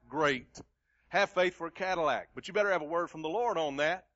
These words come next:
So what we're talking about here in the volitional part of faith is when God has given us his word on something, we need to stand on it. It's more than just a belief God can do what he says he will do.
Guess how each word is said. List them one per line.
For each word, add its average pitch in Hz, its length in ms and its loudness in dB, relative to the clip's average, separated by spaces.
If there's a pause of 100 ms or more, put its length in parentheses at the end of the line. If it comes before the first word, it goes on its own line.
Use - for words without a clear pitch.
(1200)
So 208 120 0
what 185 180 4
we're 247 120 0
talking 247 460 4
about 180 300 4
here 185 120 -4
in 175 100 -4
the 147 60 -6
volitional 175 520 -2
part 175 240 0
of 160 100 -4
faith 180 300 0
is 127 120 -8
when 147 220 -6
God 190 320 4
has 165 200 -6
given 185 240 -2
us 160 140 -4
his 151 220 -4
word 135 760 -4 (480)
on 139 180 0
something, 123 480 -2 (640)
we 170 120 2
need 170 200 0
to 139 100 -12
stand 165 540 -2
on 117 200 0
it. 90 100 -14 (1200)
It's 147 160 -4
more 240 240 6
than 233 160 2
just 208 220 0
a 190 40 -4
belief 190 360 0
God 190 340 6
can 190 380 -2
do 147 140 -2
what 135 100 -2
he 123 80 -4
says 127 320 -2
he 127 120 -6
will 107 120 -8
do. 110 280 -6